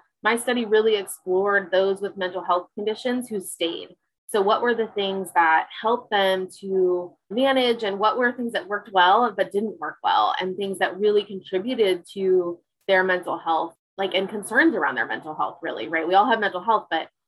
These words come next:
the concerns around their mental health and navigating the role that work played on that. It really was just out of seeing others leave and see my friends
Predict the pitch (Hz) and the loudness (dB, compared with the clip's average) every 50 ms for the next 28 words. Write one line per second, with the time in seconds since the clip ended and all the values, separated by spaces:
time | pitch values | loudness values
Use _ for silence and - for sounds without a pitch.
0 | _ _ - 185 196 190 170 - 214 208 226 233 226 208 202 190 180 175 170 170 | _ _ -10 -6 -6 -6 -6 -2 0 2 2 2 2 0 0 0 0 0 0 -2
1 | 170 165 165 170 165 160 175 170 170 170 165 170 175 180 175 185 185 190 185 180 | -4 -4 -6 -6 -6 0 0 -2 0 -2 -6 -4 0 2 2 2 2 2 -2 -2
2 | 185 180 180 180 175 170 170 170 165 175 175 175 170 170 175 170 160 - - - | -4 -4 -4 -4 -6 -4 -4 -4 -2 0 2 2 4 2 0 0 -4 -8 -8 -4
3 | - 156 185 185 - - _ - - 147 165 160 135 113 - - - 92 - - | -2 0 0 0 -2 -6 _ -6 -4 -2 -2 -2 -2 -4 -6 -4 -2 0 0 0
4 | - _ _ _ _ _ _ - _ - - 226 220 269 294 311 320 285 269 226 | -2 _ _ _ _ _ _ -20 _ -4 -4 2 4 6 6 6 6 6 4 2
5 | 233 233 - 208 208 208 196 - - 190 185 185 180 170 175 175 170 165 165 170 | 2 0 2 2 2 2 2 -2 -2 -4 -4 -2 2 0 0 2 2 -2 -2 -2
6 | 180 - - - _ - 180 185 180 180 196 208 208 202 180 175 175 - 196 190 | -4 -8 -14 -20 _ -6 -6 -4 -2 0 0 0 0 0 -2 -2 -4 -4 -4 -2
7 | 185 180 175 170 - - 165 160 170 180 196 214 226 226 - | 0 0 -2 -2 0 0 0 0 0 -2 -4 -4 -6 -8 -12